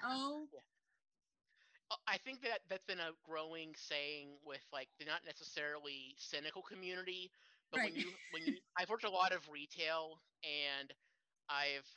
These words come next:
Speaker 2: heard the phrase that too many people think they're the star of their own movie and everyone else around them are just extras.
Speaker 1: Right.
Speaker 2: And I'm like, "Well, we gotta stop saying that 'cause that's not true."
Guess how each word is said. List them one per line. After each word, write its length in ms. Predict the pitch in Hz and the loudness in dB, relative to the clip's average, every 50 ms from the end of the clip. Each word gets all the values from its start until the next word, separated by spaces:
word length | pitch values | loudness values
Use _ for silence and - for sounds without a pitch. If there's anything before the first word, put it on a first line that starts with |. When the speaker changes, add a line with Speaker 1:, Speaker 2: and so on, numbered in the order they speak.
| - - | -10 -4
Speaker 2:
heard 240 | - 156 151 151 147 139 | -2 0 0 0 0 -2
the 60 | 151 143 - - | -8 -12 -6 -2
phrase 500 | 147 143 143 139 139 139 143 - - - _ _ _ _ _ _ _ | 0 0 0 0 -2 -4 -6 -8 -12 -18 _ _ _ _ _ _ _
that 100 | - 147 143 - | -2 -2 -2 -2
too 260 | - - 175 180 190 202 | -6 -6 -4 -4 -4 -4
many 260 | 202 202 185 175 - - - | -4 -6 -6 -8 -10 -12 -14
people 520 | 151 147 143 - - 156 151 143 135 135 - - - | -14 -14 -14 -12 -10 -8 -6 -6 -6 -8 -8 -8 -6
think 200 | 143 139 143 - - | -6 -4 -6 -6 -6
they're 100 | 196 - | -6 -6
the 80 | 147 143 | -6 -6
star 460 | - - - 151 143 143 147 143 143 | -8 -4 -2 0 2 2 2 2 2
of 80 | 143 - | 0 -2
their 100 | 143 143 - | -4 -6 -6
own 260 | 151 139 139 139 139 135 | -6 -6 -6 -6 -8 -8
movie 460 | 135 135 139 143 151 151 151 143 139 | -8 -8 -8 -6 -6 -4 -4 -2 -4
and 80 | 131 147 | -2 0
everyone 460 | 147 139 139 147 151 143 139 139 139 | 0 -2 -2 -2 -6 -6 -4 -2 -2
else 240 | 135 139 - - - | -2 -2 -4 -4 -8
around 340 | 139 131 131 131 131 143 147 | -6 -2 -2 -2 -2 -2 -4
them 140 | 147 147 131 139 | -8 -4 -2 -2
are 120 | 139 139 - | -2 -2 -2
just 260 | - 143 139 - - - - 120 | -2 -2 -2 -2 -4 -8 -10 -10
extras. 640 | 127 - - - - 180 175 175 185 190 - - - - _ _ _ _ _ _ _ _ _ | -8 -6 -6 -4 0 2 4 4 4 4 0 -2 -8 -12 _ _ _ _ _ _ _ _ _
Speaker 1:
Right. 140 | 202 220 147 | 2 4 4
Speaker 2:
And 100 | 147 147 | 6 6
I'm 240 | 147 147 151 160 160 | 6 6 4 2 2
like, 400 | 156 156 151 147 147 - - - - _ _ _ _ _ _ _ _ _ _ _ _ _ _ _ _ | 2 2 2 2 2 -2 -6 -14 -18 _ _ _ _ _ _ _ _ _ _ _ _ _ _ _ _
"Well, 120 | 156 160 170 | -2 0 0
we 120 | 175 170 | 2 4
gotta 220 | 175 196 226 247 | 4 4 4 4
stop 240 | - - 247 208 196 | 2 2 2 2 2
saying 440 | - - 196 190 202 220 247 233 196 | 2 2 2 4 6 6 4 4 4
that 260 | 180 170 170 175 - | 4 4 4 4 2
'cause 160 | - 180 175 | 0 -2 0
that's 260 | - 180 185 190 - - | 2 2 2 2 4 4
not 180 | 202 190 175 | 4 4 2
true." 540 | - - 220 214 262 269 214 175 156 151 160 | 2 2 2 4 6 6 4 2 0 -2 -6